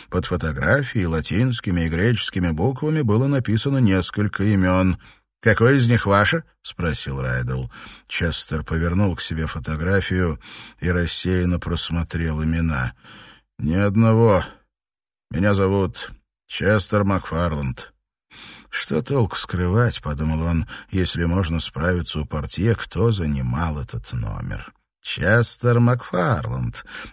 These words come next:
негромко повторил Райдел. Честер нервно улыбнулся. «Вы слышали обо мне?» «Нет-нет. Греческого агента звали Георг М. Папанопулос». «Хм.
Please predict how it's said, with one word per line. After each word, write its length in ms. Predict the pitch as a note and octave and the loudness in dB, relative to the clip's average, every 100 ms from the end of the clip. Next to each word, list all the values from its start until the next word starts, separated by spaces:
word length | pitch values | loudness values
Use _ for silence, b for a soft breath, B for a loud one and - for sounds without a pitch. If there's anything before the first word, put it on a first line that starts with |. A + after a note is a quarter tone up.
| - | 0
негромко 680 | F#2 F#2 E2+ E2 D2+ - | 2 2 0 -2 -2 -4
повторил 580 | C#2 D#2 - D#2+ D#2 D2 | -6 -6 -6 -6 -4 -4
Райдел. 500 | D#2 C#2+ B1 A#1+ A1+ - _ _ _ | -4 -2 -2 -4 -6 -10 _ _ _
Честер 540 | - - E2 F2 G#2+ G2 | -12 -6 -4 -2 -2 0
нервно 420 | F#2+ F#2 E2+ F2+ | 2 0 0 0
улыбнулся. 640 | F#2+ F#2 F2 D#2 - C#2+ - B B | 0 0 0 -2 -4 -6 -8 B B
«Вы 220 | - G#2 F#2 | 0 2 0
слышали 440 | D#2 G#2 - C3 | -2 -2 0 2
обо 280 | A#2 F2+ F2+ | 2 2 0
мне?» 300 | E2+ D#2+ - B B B - | 0 -2 -4 B B B 2
«Нет-нет. 480 | F#3 D3+ G#2+ G2 - _ _ B B B | 4 4 4 2 -2 _ _ B B B
Греческого 640 | F2 G2 E3+ C#3+ - D3 | 2 6 6 2 2 4
агента 480 | B2 G2 D#3 F3 D#3 | 6 6 4 4 2
звали 320 | A#2 C#3 D3 | 4 4 4
Георг 560 | C3 A2 A2+ D#3 - - - | 4 4 6 6 2 -2 2
М. 320 | A#2+ C3 B2+ | 4 4 4
Папанопулос». 1300 | B2 A#2+ A#2+ A#2+ C#3+ B2 - C#2+ C2+ - - - - _ B B B _ - | 2 2 4 4 4 2 -2 -4 -4 -6 -6 -8 -12 _ B B B _ -4
«Хм. 380 | F2 E2 C2 | 0 2 0